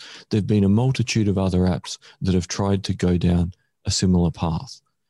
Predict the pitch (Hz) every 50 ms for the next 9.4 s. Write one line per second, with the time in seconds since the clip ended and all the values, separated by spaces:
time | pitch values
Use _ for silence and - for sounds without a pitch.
0 | _ _ _ _ - 95 92 90 87 98 98 110 120 - - 107 101 101 101 98
1 | 95 95 95 95 90 92 92 90 92 92 90 90 90 92 - - - _ - -
2 | - - - 95 95 92 92 90 - - 90 87 87 90 90 87 - - 92 85
3 | 82 85 87 90 101 113 - - 98 98 95 92 90 - 104 - - - - -
4 | - 87 87 85 87 - - 92 87 87 87 87 85 90 - - - - - -
5 | - 85 82 85 82 80 80 - - 101 104 104 104 101 - 101 92 90 - -
6 | 90 90 90 87 90 - _ _ - 90 90 92 87 87 - 95 107 131 - _
7 | _ _ _ - - - - - 107 110 95 - 101 95 101 101 98 98 95 92
8 | 98 92 87 - - 95 95 92 95 95 87 - 95 92 92 90 92 92 92 90
9 | 90 87 85 90 90 90 87 -